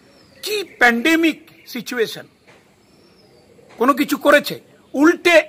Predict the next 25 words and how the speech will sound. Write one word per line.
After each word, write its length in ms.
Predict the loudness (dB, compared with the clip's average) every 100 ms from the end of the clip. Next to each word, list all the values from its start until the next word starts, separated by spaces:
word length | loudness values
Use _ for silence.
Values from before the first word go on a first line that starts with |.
| -4
আমাদের 340 | -8 -6 -6 -6
মুখ্যমন্ত্রী 680 | -8 -10 -8 -8 -8 -8
দুশো 340 | -8 -6 -2 -2
পঁয়ত্রিশটা 680 | 0 -2 -2 -6 -4 -2 -2
ট্রেনের 380 | 2 0 0 -4 2
টাকা 360 | 2 4 2
দিয়ে 340 | 2 0 -2 -2 -14 _ _ -2
পরিযায়ী 420 | 0 2 4 2
শ্রমিকদের 480 | 0 -6 -6 -4 -4 -4
এখানে 340 | -10 -8 -8
এনেছেন। 340 | -12 -14 -20 -20 _ _ _ _ _ _ _ _ _ -20 -20 _ _ _ _ _ _ _ 0
কি 160 | 2
গন্ডগোল 500 | 6 4 4 4 2
পাকিয়েছে 540 | 2 0 0 -8 -6 -4
ভারতীয় 340 | -4 -4 -8
জনতা 340 | -8 -10 -10
পার্টি, 280 | -12 -14 -18 _ _ _ 0
রেল 300 | 4 6 6
দপ্তর, 400 | 2 -2 -4 -20 -20 _ _ -4
কেন্দ্রীয় 440 | -2 -2 0 0
সরকার 460 | 0 -2 -2 -6 -8 _ _ _ -8
মুখ্যমন্ত্রীর 640 | -4 0 0 -2 -6 0
বদনাম 420 | 2 4 2 2
করার 280 | 0 -2 -2
জন্য। 260 | -14 -16